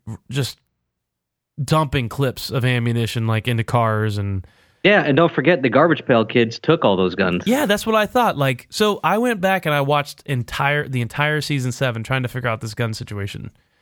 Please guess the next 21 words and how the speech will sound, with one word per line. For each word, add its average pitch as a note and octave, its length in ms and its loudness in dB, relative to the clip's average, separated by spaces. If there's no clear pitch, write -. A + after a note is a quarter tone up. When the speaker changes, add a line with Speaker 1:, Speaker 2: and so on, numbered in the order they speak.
Speaker 1:
That, - 580 2
<laughs> - 60 -16
that's C#3+ 220 0
a, - 240 0
that's E3+ 280 2
a C#3 80 0
lie. G#2+ 260 0
There's B2+ 240 0
no D3 200 2
way B2+ 180 0
I A#2+ 60 0
would A#2 100 -2
watch A2+ 240 2
this A2+ 120 -4
fucking A#2 280 -6
show A#2 200 0
again. A2 280 -2
No, F3 380 2
but, D#3+ 240 0
uh, D#3+ 380 2
I, D#3 160 2